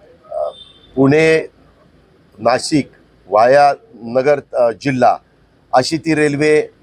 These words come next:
सोळा हजार कोटीची, त्याच्याबद्दल आम्ही सांगितलं. ते म्हणाले, "काय करा, तुमचं मेट्रो, तुमची ही रेल्वे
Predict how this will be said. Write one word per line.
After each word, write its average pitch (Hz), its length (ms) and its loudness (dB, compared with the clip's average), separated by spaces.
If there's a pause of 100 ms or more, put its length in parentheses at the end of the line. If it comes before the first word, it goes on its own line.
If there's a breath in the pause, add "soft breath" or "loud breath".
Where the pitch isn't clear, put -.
(120)
सोळा 147 280 2
हजार 139 220 -2
कोटीची, 143 680 -12 (440)
त्याच्याबद्दल 147 580 2
आम्ही 139 160 -2
सांगितलं. 113 460 -6
ते 131 180 -6
म्हणाले, 123 360 -2
"काय 120 260 0
करा, 95 320 0 (520)
तुमचं 113 300 -2
मेट्रो, 120 560 0
तुमची 110 520 -8
ही 120 200 0
रेल्वे 113 600 0